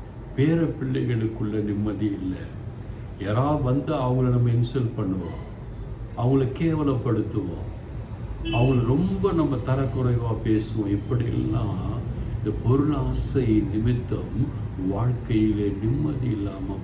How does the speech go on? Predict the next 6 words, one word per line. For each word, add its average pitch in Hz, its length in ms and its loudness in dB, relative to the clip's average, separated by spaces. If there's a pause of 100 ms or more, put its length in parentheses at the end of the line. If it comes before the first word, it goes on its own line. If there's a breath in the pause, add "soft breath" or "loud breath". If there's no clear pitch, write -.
போயிடுங்க. 87 500 -6 (1160)
அதனாலதான் 151 580 2
பாருங்க, 104 360 0 (680 loud breath)
அந்த 107 140 0
ஆதி 143 340 2
திருச்சபையிலே 110 1120 0